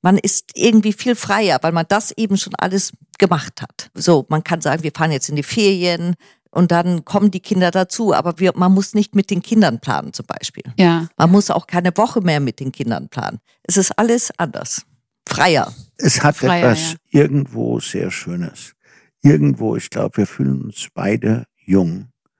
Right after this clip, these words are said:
Speaker 3: aber eine reife Jugend. Das heißt, man macht sich keine Sorgen mehr über Kleinigkeiten, oh, wie bin ich angezogen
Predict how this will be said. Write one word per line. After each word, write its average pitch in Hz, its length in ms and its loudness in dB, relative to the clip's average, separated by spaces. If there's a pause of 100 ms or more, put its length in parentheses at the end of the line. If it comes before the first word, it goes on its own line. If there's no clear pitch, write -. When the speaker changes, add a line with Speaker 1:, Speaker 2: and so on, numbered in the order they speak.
(440)
Speaker 3:
aber 95 380 0 (720)
eine 170 300 2
reife 165 380 -4
Jugend. - 840 -16 (560)
Das - 200 2
heißt, 131 280 2
man 107 120 2
macht 110 240 -2
sich - 220 -10
keine 101 300 -2
Sorgen 104 520 -4
mehr 101 380 -2
über 123 240 -2
Kleinigkeiten, 101 1080 -4
oh, 104 220 -4
wie 101 120 -4
bin 107 180 -4
ich - 240 -6
angezogen 101 840 -4